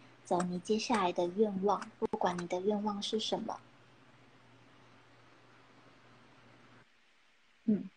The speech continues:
Speaker 2: 你刚才讲那个教育学啊，刚好那个萨吉尔是我最近的守护天使，那我抽到的也就是教育学。<laughs> 而且我最近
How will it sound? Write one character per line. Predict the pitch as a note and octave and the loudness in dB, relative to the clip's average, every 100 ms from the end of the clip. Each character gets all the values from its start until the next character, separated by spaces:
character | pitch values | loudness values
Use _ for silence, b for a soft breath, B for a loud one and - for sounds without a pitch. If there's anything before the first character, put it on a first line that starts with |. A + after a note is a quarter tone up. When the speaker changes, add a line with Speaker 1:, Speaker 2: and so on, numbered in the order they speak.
| - b b b | -20 b b b
Speaker 2:
你 | A3+ | 6
刚 | A3+ B3+ | 10 12
才 | C4+ A#3 | 12 10
讲 | G#3 F3+ | 6 0
那 | F3+ | 2
个 | A3 G3 | 6 6
教 | F#3+ - F#3 F#3 | 6 4 4 6
育 | E3+ G3 | 4 2
学 | - - B1 - | -2 0 2 0
啊， | - | -2
刚 | - G3 G#3+ | 2 4 8
好 | G#3+ A2 | 6 6
那 | F#3+ F#3 | 4 2
个 | E3 F#3 | 4 4
萨 | - F#3+ | 6 4
吉 | D#3+ E3+ | 6 2
尔 | - | 4
是 | A3 | 6
我 | E3 | 6
最 | - G#3 F#3 | 6 4 4
近 | G#3 F#3+ | 2 2
的 | D#3 G2+ F#2 - | 2 2 0 -2
守 | - - | 0 2
护 | E3+ | 2
天 | D#3 - C3 - | 2 0 -8 -10
使， | - - - - b b b | -12 -12 -14 -20 b b b
那 | A#3 | 12
我 | G3+ | 12
抽 | C3+ F#3+ | 12 6
到 | D#3+ F3 | 10 10
的 | C3 G#2+ | 8 0
也 | F2+ C#3 | -4 -2
就 | F#3+ | 0
是 | F#3 | 0
教 | E3+ D3 C3 | 0 0 0
育 | G#2+ - | -4 -6
学。 | - - G3+ - - - _ _ | -2 8 8 8 0 -14 _ _
<laughs> | - - - - - - E4 D#4 B3 - - C4+ A#3+ | -2 -2 -2 -4 -4 -2 2 2 0 -10 -10 -6 6
而 | A#3 | 10
且 | C4 A3 | 12 12
我 | F3+ E3 | 10 6
最 | D#3+ A3+ A3 | 2 -2 0
近 | G#3+ | -2